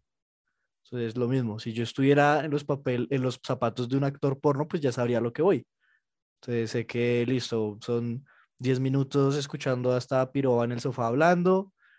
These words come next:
luego cinco minutos yo sentado al lado de ella hablando con ella, y luego ya media hora de, de faena. Entonces, de cierta forma, es un ambiente en el que sé que va a ocurrir.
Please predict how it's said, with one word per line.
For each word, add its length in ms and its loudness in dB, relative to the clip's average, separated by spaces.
luego 460 0
cinco 260 -6
minutos 480 -2
yo 140 0
sentado 360 0
al 80 0
lado 200 2
de 220 2
ella 260 -2
hablando 400 -2
con 160 -4
ella, 460 4
y 120 -4
luego 320 0
ya 300 -2
media 400 -2
hora 320 0
de, 580 -2
de 160 0
faena. 580 2
Entonces, 840 0
de 100 0
cierta 260 2
forma, 520 0
es 140 -4
un 100 -2
ambiente 580 4
en 80 0
el 140 -2
que 240 0
sé 220 -4
que 100 -4
va 80 2
a 20 0
ocurrir. 440 -4